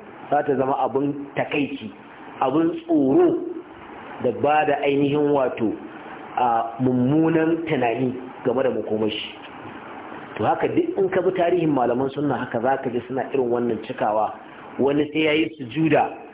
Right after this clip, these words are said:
yana cikin sujuda, kawai sai a zara ran shi. Wani a kashe shi yana cikin karantarwa, wani a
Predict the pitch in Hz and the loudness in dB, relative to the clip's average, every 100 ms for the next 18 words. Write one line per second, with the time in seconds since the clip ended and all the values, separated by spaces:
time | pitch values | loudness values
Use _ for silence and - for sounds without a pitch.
0 | - - 147 139 - - 156 147 127 131 | -10 0 2 2 -2 -2 -2 -2 0 2
1 | 117 113 - - - 143 - 131 113 113 | 2 0 -8 -4 2 2 2 0 2 2
2 | 110 98 85 - - - - - - - | 2 -2 -4 -8 -10 -16 -18 -18 -16 -16
3 | - - - - 123 151 160 143 165 160 | -14 -14 -10 0 2 4 2 0 0 0
4 | 151 139 147 156 - - - 143 151 123 | 0 0 -2 -4 -4 -12 -2 2 2 0
5 | - 139 127 143 139 135 131 90 73 - | -2 -2 0 2 0 2 0 0 -4 -8
6 | - - - 131 160 - | -16 -16 -2 0 2 0